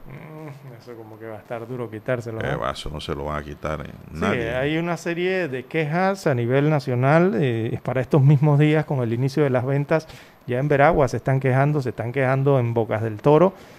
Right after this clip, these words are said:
Speaker 1: por el hecho de, por lo menos, imagínense,
Speaker 2: El
Speaker 1: en Sa-,
Speaker 2: único director que
Speaker 1: en Sa-
Speaker 2: puso un poquito de orden, Clara,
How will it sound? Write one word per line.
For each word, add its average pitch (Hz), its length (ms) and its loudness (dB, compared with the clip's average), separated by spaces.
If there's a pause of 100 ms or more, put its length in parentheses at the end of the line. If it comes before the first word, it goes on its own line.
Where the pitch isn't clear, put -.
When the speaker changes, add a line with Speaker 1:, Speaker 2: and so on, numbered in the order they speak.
(220)
Speaker 1:
por 120 160 -2
el 110 100 -4
hecho 143 280 2
de, 127 160 2
por 117 180 -6
lo 110 100 -4
menos, 131 180 4
imagínense, 151 460 6
Speaker 2:
El 190 160 10
Speaker 1:
en 247 60 12
Sa-, 247 60 12
Speaker 2:
único 143 300 8
director 135 520 8
que 110 300 2 (220)
Speaker 1:
en 143 220 6
Sa- 214 160 10
Speaker 2:
puso 165 180 10
un 156 120 2
poquito 147 420 8
de 143 80 8
orden, 98 340 4
Clara, 98 360 -4